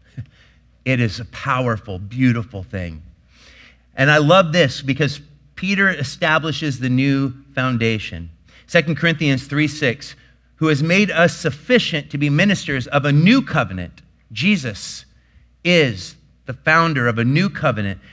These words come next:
not of the letter, that is the law, but of the Spirit.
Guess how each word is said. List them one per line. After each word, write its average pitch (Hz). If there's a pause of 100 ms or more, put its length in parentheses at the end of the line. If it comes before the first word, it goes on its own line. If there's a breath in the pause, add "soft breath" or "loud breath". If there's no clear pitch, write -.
not 165
of 139
the 139
letter, 127 (560)
that 117
is 107
the 107
law, 101 (600)
but 117
of 113
the 101
Spirit. -